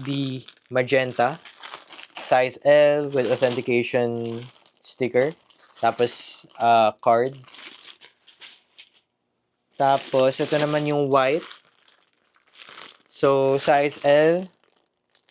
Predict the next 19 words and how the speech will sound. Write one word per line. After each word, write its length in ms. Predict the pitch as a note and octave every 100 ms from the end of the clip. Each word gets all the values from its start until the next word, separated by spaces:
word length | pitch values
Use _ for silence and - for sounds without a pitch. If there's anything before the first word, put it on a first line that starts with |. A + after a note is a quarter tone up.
| _
Ayan 320 | B2+ C3+ C3+ C3+
yung 160 | C3+ C3+
tag. 400 | - C3+ C#3 C#3+ C#3+ -
And 600 | B2+ B2+ B2+ B2+ B2+ B2
ito 240 | A#2+ B2 C3+
naman 240 | C3 C3 B2+
yung 200 | B2 B2 A#2
authentication 680 | A#2+ B2+ A#2+ A#2+ A#2 B2 A2+
card. 360 | B2 C#3 D#3 D#3 _ _ _ _ _ _ _ - - - - - - - - - - -
Bali, 280 | B2+ C#3
kinumpleto 520 | D3+ D#3 D#3 D#3+ D3+ D#3
niya 160 | D3+
lahat 240 | D3 D3 D3
ng 80 |
kulay. 560 | C#3+ C#3+ C3+ B2+ G#2 G2+ _ _ _ _
So, 800 | - C3 B2+ B2 B2 B2 A#2+ B2
ito 160 | B2+ C3+
naman, 240 | C3 C3
size 400 | C3+ C3+ B2 -